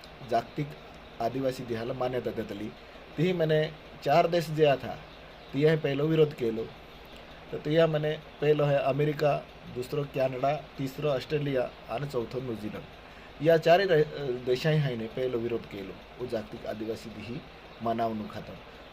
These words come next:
परंतु तिहान फाची लक्ष मावी गियो काही वर्षानंतर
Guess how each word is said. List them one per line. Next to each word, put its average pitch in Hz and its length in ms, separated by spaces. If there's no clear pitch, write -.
परंतु 165 360
तिहान 170 320
फाची 175 460
लक्ष 156 280
मावी 147 280
गियो 123 260
काही 156 180
वर्षानंतर 127 720